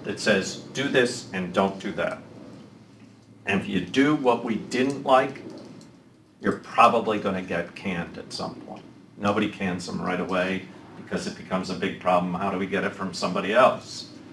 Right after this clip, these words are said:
But it's a supplier-facing document that calls out the expectations. Don't pollute, don't vi-,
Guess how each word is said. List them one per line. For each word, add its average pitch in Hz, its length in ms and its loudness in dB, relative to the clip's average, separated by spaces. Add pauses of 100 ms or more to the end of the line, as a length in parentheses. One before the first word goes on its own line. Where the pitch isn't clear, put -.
(500)
But 104 380 10 (840)
it's - 200 2
a 101 40 4
supplier-facing 131 1000 4
document 107 500 4
that 98 160 -4
calls 98 320 2
out 90 180 0
the 92 80 -2
expectations. - 880 -8
Don't - 240 -4
pollute, 139 500 2
don't 90 240 -4
vi-, 90 280 2